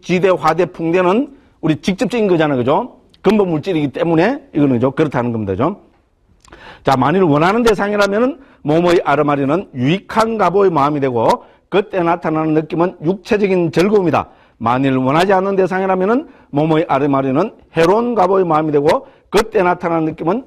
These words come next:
육체적 고통이다. 이렇게 했으면 되죠. 자, 이게 어떻게 보면 삼백이십일 쪽에 보면은 여기에 해당되는 게 어디입니까? 우리가 삼백이십일 쪽 도표에서 그죠?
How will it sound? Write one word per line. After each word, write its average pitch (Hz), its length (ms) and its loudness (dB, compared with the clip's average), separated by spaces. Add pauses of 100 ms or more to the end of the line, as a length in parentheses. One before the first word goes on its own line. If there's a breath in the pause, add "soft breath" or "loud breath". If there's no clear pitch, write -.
육체적 214 600 -4
고통이다. 156 580 -2
이렇게 160 220 -2
했으면 139 200 -2
되죠. 113 160 0 (440 loud breath)
자, 175 100 2
이게 214 240 0 (580)
어떻게 185 180 -4
보면 175 100 -2
삼백이십일 202 720 -4
쪽에 202 240 2
보면은 180 560 2 (280 loud breath)
여기에 208 320 2
해당되는 175 420 2
게 160 100 2
어디입니까? 143 480 0 (580)
우리가 165 320 2
삼백이십일 185 600 -2
쪽 190 140 -2
도표에서 185 440 0
그죠? 147 200 0